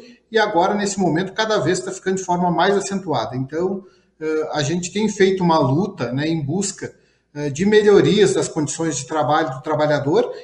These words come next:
e também da garantia de fiscalização. A gente sabe de que é de extrema importância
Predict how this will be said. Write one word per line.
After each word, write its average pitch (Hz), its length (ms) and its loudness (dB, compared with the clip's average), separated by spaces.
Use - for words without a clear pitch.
e - 40 -12
também 254 320 2
da 277 120 2
garantia 254 440 0
de 208 120 -6
fiscalização. 220 720 0
A 131 60 0
gente 175 160 0
sabe 170 420 0
de - 140 -10
que - 160 -4
é 170 80 2
de 175 100 -6
extrema 220 480 2
importância 202 720 -2